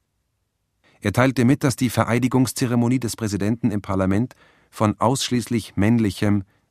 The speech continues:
weiblichem Soldatengesang begleitet werden würde. Der Präsident wollte die Gefühle einiger Gäste,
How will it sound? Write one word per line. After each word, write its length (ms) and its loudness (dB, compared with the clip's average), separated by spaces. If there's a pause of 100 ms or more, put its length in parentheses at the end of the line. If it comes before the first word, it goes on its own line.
weiblichem 720 0 (120)
Soldatengesang 1080 -2
begleitet 520 -4
werden 280 -4
würde. 280 -8 (2500)
Der 80 -8
Präsident 420 -2
wollte 240 0
die 120 -4
Gefühle 480 -2
einiger 360 -2
Gäste, 420 -2